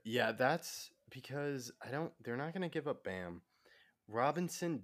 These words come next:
doesn't really make sense with the Nets or,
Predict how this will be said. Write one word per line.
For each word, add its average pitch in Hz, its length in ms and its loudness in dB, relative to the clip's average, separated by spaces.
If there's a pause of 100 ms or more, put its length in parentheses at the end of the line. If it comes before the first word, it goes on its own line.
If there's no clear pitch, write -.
(140)
doesn't 110 340 0
really 113 280 -4
make 92 180 -6
sense 90 420 -10
with 92 120 -18
the 87 80 -12
Nets 85 580 -8 (140)
or, 82 540 -6